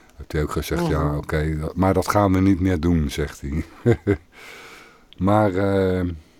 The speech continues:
Speaker 1: maar ja, weet je, ik vind, eh, ja, ik vind ook, ja, als die wint, dan wint hij. Ja, al, al zou de S P van mijn part de grootste worden, eh,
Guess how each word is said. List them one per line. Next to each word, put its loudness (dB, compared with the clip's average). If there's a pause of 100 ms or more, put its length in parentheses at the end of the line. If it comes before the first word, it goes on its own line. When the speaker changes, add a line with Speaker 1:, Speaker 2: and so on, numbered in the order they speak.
(580)
Speaker 1:
maar -2
ja, 4
weet -4
je, -4
ik -6
vind, -2
eh, -4 (1300)
ja, 2
ik -4
vind -4
ook, -2
ja, -2
als -6
die -2
wint, 4
dan 0
wint 2
hij. 2
Ja, 2
al, -6
al -2
zou 2
de -2
S -8
P 0 (100)
van -2
mijn 0
part -4
de -6
grootste -2
worden, -2
eh, -4